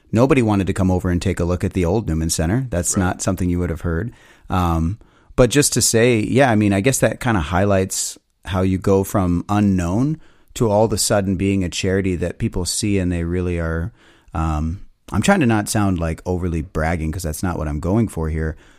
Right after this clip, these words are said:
Speaker 1: But just, it, it still to me is very shocking when I, you know, I still have this mentality of, like, "You wanna talk to me? What?" You know, like, or, <laughs>
Speaker 2: Oh.
Speaker 1: you know, like, it's, uh,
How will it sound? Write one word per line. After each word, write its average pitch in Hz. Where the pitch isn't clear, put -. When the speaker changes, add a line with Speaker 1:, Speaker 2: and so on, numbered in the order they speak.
Speaker 1:
But 110
just, -
it, 113
it 117
still 160
to 151
me 127
is 101
very 101
shocking 87
when 87
I, 92
you 120
know, 110
I 104
still 120
have 117
this 110
mentality 104
of, 85
like, 87
"You 85
wanna 160
talk -
to 139
me? 160
What?" 135
You 123
know, 139
like, 156
or, 156
<laughs> 226
Speaker 2:
Oh. 127
Speaker 1:
you 156
know, 185
like, 147
it's, 139
uh, 117